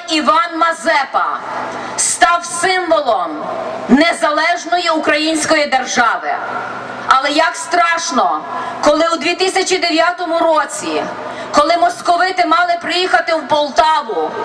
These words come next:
аби святкувати свою Полтавську битву, місцеве полтавське керівництво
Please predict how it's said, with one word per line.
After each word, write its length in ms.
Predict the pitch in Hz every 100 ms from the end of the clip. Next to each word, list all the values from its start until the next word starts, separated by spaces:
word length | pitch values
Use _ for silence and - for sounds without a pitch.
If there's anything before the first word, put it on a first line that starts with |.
| - -
аби 260 | - 220 302
святкувати 800 | - 320 320 330 320 359 359 330
свою 360 | - 302 349
Полтавську 720 | 349 294 262 320 320 320 -
битву, 600 | 247 320 349 349 220 - - - - - - -
місцеве 680 | 262 330 - 359 359 349 339
полтавське 600 | 320 311 339 359 349 330
керівництво 960 | 311 302 285 302 349 - - 208 -